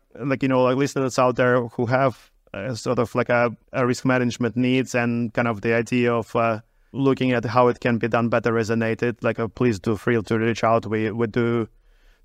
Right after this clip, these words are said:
we do offer a free sort of consultation in terms of, like,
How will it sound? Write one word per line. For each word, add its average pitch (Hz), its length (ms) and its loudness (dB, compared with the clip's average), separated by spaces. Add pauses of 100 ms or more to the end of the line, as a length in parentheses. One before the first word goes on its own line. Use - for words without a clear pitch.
(120)
we 117 100 2
do 123 180 6
offer 120 380 4
a 110 60 0
free 117 500 0
sort 120 180 0
of 110 140 -4
consultation 113 680 2
in 104 120 -2
terms 107 280 -2
of, 104 220 0
like, 107 180 0